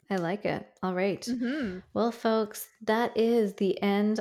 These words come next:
Speaker 1: of our meal episode today. This is episode seventeen. Um, and I think this might be one of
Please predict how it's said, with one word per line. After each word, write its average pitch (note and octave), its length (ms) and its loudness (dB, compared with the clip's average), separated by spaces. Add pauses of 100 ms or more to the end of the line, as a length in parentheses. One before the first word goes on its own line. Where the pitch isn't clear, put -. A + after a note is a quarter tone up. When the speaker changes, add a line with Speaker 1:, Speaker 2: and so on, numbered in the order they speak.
Speaker 1:
of F#3+ 240 -2
our F#3 200 0
meal F3+ 340 0
episode F3+ 460 0
today. F3 360 2
This F3 180 -4
is F3+ 160 -6
episode E3+ 380 -4
seventeen. C4 840 -2 (400)
Um, F3 460 0
and F3+ 100 -2
I F3 280 -4
think A4+ 320 0
this C#4 160 -2
might A3+ 240 0
be G3+ 400 4
one A3+ 240 2
of G#3+ 360 0